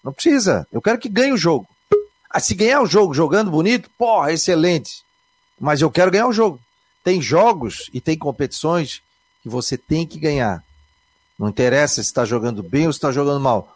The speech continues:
Você tem que ganhar. E essa Série C é assim. E a Série B também é assim.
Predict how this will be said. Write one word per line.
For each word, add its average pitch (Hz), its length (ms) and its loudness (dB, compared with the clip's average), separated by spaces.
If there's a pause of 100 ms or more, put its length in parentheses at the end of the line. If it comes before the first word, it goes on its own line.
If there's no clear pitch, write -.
(120)
Você 151 240 -2
tem 196 260 0
que 208 140 -12
ganhar. 233 360 2 (480)
E 151 160 2
essa 190 400 4
Série 180 300 0
C 180 240 4
é 214 60 2
assim. 330 400 0 (280)
E 147 120 0
a 160 100 2
Série 185 380 0
B 170 260 2
também 196 520 2
é 165 40 0
assim. 127 340 -4